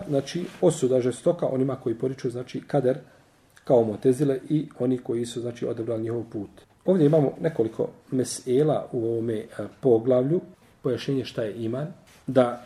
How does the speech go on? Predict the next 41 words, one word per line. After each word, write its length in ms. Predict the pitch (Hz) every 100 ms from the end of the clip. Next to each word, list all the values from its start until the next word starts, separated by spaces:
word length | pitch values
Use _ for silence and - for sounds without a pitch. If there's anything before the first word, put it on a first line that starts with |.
| -
čovjeku 360 | 170 147 127
će 140 | 127 135
biti 200 | 131 -
poništena 380 | 131 127 131 113
djela 240 | 131 120
koji 380 | 135 113 110 107 -
ne 100 | 120
vjeruje 320 | 110 101 98
u 120 | 95 - _ _ _
kader, 320 | - 123 131 151 - -
da 80 | 123
čovjek 260 | 151 127
neće 200 | 139 131
osjetiti 180 | 127 -
slast 300 | 139 113 -
imana, 400 | 104 110 117 151 - - _ _ _
osim 240 | 123 - 120
ako 140 | -
povjeruje 340 | - 117 107
u 40 | 101
kader, 340 | - 120 147 - _ _ _
što 220 | - - 147
je 100 | 120 147
pr-, 120 | 147 -
prvo 180 | 160 131
što 140 | -
je 40 |
uzvišeni 320 | 117 123 - 113
Allah 220 | 113 107
stvorio, 400 | - 127 139 156 - _ _ _ -
a, 340 | 120 117 - -
da 140 | 120 123
je 260 | 117 120 -
olovka 360 | 147 123 -
zapisala 580 | 107 107 131 127 - 123
nakon 320 | 110 117 -
toga 300 | 104 117 117
sve 200 | 98 131
što 180 | 113 -
je, 180 | 104 95 - _ _
znači, 380 | 110 - 104